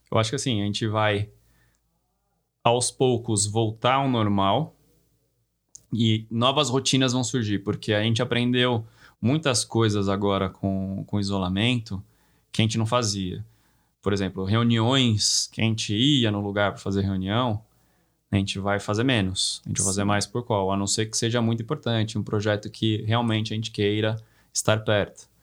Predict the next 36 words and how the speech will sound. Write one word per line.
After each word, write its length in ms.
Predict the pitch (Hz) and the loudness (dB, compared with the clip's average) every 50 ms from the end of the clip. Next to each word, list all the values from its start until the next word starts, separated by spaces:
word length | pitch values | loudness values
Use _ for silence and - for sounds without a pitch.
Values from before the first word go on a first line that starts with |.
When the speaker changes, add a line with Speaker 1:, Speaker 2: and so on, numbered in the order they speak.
| _ _ _ - | _ _ _ -2
Speaker 1:
Mas 100 | 104 107 | -2 0
a 40 | |
gente 80 | 110 110 | 0 2
vai 100 | 120 120 | 2 0
economizar 760 | 110 - 123 123 123 127 127 120 110 104 120 120 135 139 135 123 | 2 2 0 2 2 2 0 0 0 0 2 2 2 2 2 0
esse 240 | 117 - - 113 | 0 -2 -2 -2
tempo 340 | 107 - 113 110 110 113 113 | -2 -2 0 0 0 -2 -2
de 100 | 117 113 | -4 -4
deslocamento. 720 | 117 117 117 117 110 104 - 123 120 117 101 90 - - - - - | -4 -4 -4 -4 -4 -4 -2 -2 0 0 0 -2 -4 -8 -14 -12 -6
Speaker 2:
Sim, 460 | - - - 185 175 165 156 151 151 151 - | -4 -4 -2 -2 -2 -2 -4 -6 -8 -12 -10
isso 180 | - 165 - - | -8 -6 -2 0
Speaker 1:
Já 80 | 175 | 0
Speaker 2:
aí 40 | 185 | 2
é 20 | 160 | 2
Speaker 1:
viu 60 | 180 | 2
Speaker 2:
uma 20 | 180 | 0
Speaker 1:
que 100 | 185 190 | 0 -2
Speaker 2:
coisa 80 | 185 175 | -2 0
Speaker 1:
funciona? 340 | - - 175 151 127 110 | 2 2 2 4 4 2
Speaker 2:
bacana. 180 | 98 90 82 - - - - - | 0 0 -4 -6 -10 -16 -14 -10
Super 360 | - - - 190 185 190 190 | -6 -4 -4 -2 -4 -4 -4
Speaker 1:
Já 60 | - | -4
Speaker 2:
funciona. 280 | 220 214 208 190 185 - | -4 -4 -2 -2 -2 -2
Speaker 1:
viu 120 | 139 139 | 0 -2
que 60 | 139 | -2
funciona. 400 | 139 110 107 - 101 87 92 107 - _ - - - - - - | -2 -2 -2 -2 -4 -4 -6 -8 -10 _ -20 -20 -20 -12 -6 -4
Eu 60 | 92 | 0
tava 160 | 104 107 113 | 0 2 2
até, 400 | 110 110 123 127 127 123 98 78 | 2 2 2 2 4 2 0 0
fiz 160 | - - 113 | -2 -2 -2
uma 100 | 120 120 | -2 -2
comparação, 540 | 113 113 107 117 117 110 107 - - 120 120 | -2 -2 0 0 2 2 2 2 0 0 0
por 100 | 110 113 | 0 0
exemplo, 300 | 110 101 113 113 110 117 | 0 0 -2 -2 -2 -2
do 100 | 110 113 | -2 -2
jornalismo. 720 | 110 107 113 120 120 113 107 98 98 98 - 92 104 117 | 0 2 2 2 2 0 0 -2 -2 -4 -6 -8 -8 -10